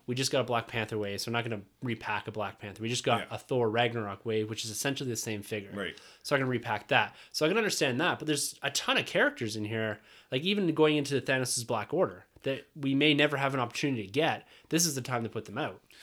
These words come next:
Speaker 2: Well, uh, see, and that's a big thing that's going on too, is I've noticed is, um, it's kinda lazy right now what's going on with Hasbro's Marvel Legends series.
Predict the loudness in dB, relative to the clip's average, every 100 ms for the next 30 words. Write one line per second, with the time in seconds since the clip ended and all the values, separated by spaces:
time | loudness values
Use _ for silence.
0 | -6 0 2 2 -2 -2 0 0 0 -2
1 | -4 -4 -6 -6 -6 -6 -6 -6 -6 -6
2 | -6 -6 -8 -6 -6 -6 -6 -6 -6 -4
3 | -4 -4 -4 -10 _ -4 0 0 2 0
4 | -4 -6 -6 -6 -6 -8 -10 -8 -4 -4
5 | -4 -4 -4 -8 -8 -8 -4 -4 -6 -8
6 | -10 -10 -10 -14